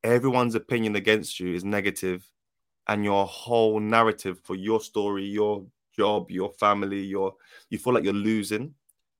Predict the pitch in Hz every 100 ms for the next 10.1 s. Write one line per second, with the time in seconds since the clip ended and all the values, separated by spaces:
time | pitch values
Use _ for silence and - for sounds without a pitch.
0 | _ _ _ 127 139 139 147 160 156 151
1 | 147 131 127 127 131 127 120 113 127 131
2 | 117 - 123 - 120 113 113 110 104 101
3 | - 104 101 104 107 135 139 127 110 107
4 | _ _ _ _ _ - 101 117 139 143
5 | 139 123 113 110 113 - 104 107 101 -
6 | 98 92 107 107 98 95 92 - _ _
7 | - _ _ _ _ - 98 101 104 101
8 | 95 95 90 - 101 98 - 98 - 101
9 | 95 - 101 - 95 - 101 101 131 -